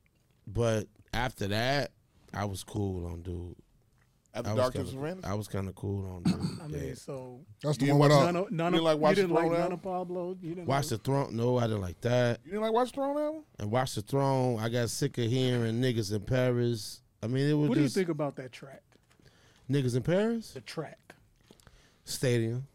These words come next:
Speaker 1: Stadium sound.
Speaker 3: What do you
Speaker 1: But,
Speaker 3: think about
Speaker 1: I mean,
Speaker 3: that
Speaker 1: yo, I'm
Speaker 3: track?
Speaker 1: gonna say some real shit, Jinx. I wasn't a fan of Otis for
Speaker 3: Yeah,
Speaker 1: a long
Speaker 3: I mean,
Speaker 1: time.
Speaker 3: yeah, yeah, yeah, me neither.
Speaker 1: For a long time. I felt that was an incomplete song to me.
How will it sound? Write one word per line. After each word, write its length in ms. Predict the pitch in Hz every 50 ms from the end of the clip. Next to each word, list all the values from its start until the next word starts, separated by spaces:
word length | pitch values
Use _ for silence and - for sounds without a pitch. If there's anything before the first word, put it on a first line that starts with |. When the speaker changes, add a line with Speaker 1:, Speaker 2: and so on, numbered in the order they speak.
| _ _ _ - - - _ _ - - - - - - -
Speaker 1:
Stadium 480 | - - - 147 139 135 135 127 120
sound. 640 | 110 - 131 131 135 143 143 147 147 147 147 147 147 143 - _ _ _ _ _ _ _ _ _ _ _ _ _ - - - - _ _ - - -
Speaker 3:
What 100 | - -
do 60 | 120
you 60 | 117
Speaker 1:
But, 100 | 113 104
Speaker 3:
think 120 | - 143 135
about 120 | 127 135
Speaker 1:
I 40 | 170
mean, 200 | 196 220 220 208
Speaker 3:
that 40 | 165
Speaker 1:
yo, 80 | 208 214
I'm 80 | 226
Speaker 3:
track? 100 | 269 - -
Speaker 1:
gonna 120 | 233 202
say 60 | 185
some 140 | - 185 170
real 180 | 170 220 262 277
shit, 220 | - - 151 139 120
Jinx. 200 | 131 143 147 -
I 140 | 92 127
wasn't 320 | 180 214 233 208 165 156 151
a 40 | 143
fan 280 | - - 160 156 143
of 60 | 127
Otis 460 | 120 147 202 220 151 104 - - - - _ _ _ _ _ _ _ _ _ _ - - - - - -
for 280 | - - 135 127 117 117
Speaker 3:
Yeah, 60 | 123
Speaker 1:
a 20 |
long 220 | 131 147 175 208 226 226
Speaker 3:
I 40 | 220
mean, 120 | 233 233
Speaker 1:
time. 140 | 254 - 247
Speaker 3:
yeah, 320 | 302 302 277 180 143 139
yeah, 200 | 147 185 214 220
yeah, 260 | 202 208 226 214 165
me 180 | 147 165 196 214
neither. 280 | 220 226 233 180 123 113
Speaker 1:
For 200 | - - 151 147
a 40 | 139
long 1000 | 123 117 131 143 143 143 143 151 156 160 165 170 175 175 175 170 170 160 151 139
time. 280 | 135 - 135 113 110 113
I 60 | 127 139
felt 260 | - - 170 151 147
that 120 | - 139 139
was 140 | 131 127 117
an 80 | 110 -
incomplete 560 | - 135 139 120 131 117 - 131 123 120 107 - _
song 360 | - - - 113 104 98 90 - _ _
to 100 | - 104
me. 160 | 87 82 82